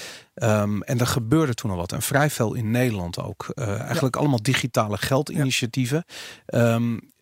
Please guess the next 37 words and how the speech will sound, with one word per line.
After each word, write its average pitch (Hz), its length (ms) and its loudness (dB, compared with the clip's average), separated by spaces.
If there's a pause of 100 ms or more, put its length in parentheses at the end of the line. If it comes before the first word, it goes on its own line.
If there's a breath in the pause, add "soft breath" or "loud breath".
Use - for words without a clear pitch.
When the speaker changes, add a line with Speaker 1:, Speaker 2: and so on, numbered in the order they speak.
(160)
Speaker 1:
die 147 180 4
steeds 180 600 2
technisch 170 680 0
net 170 360 2 (140)
niet 170 480 0
lukten 143 640 0
of - 160 -4
net 165 180 2
niet - 220 -2
opgepikt - 640 -2
worden. 135 320 2 (500 loud breath)
En 135 140 6
wat 160 220 2
is, 156 200 -2
waarom 165 300 2
is 151 140 0
dat 139 120 -6
bij 127 120 0
Bitcoin 127 340 0
wel 151 140 2
gebeurd? - 380 -10
Wat 131 180 0
is 175 60 4
het 156 100 -2
verschil - 380 2
tussen 135 320 -2
de, 101 120 -4 (100)
de 110 120 -4
Bitcoin 147 340 0
whitepaper 127 580 -2
en 123 120 -6
de 110 100 -2
projecten 123 360 0
die 110 100 0
er 104 100 -4
daarvoor, 160 520 0
eh, 120 500 -4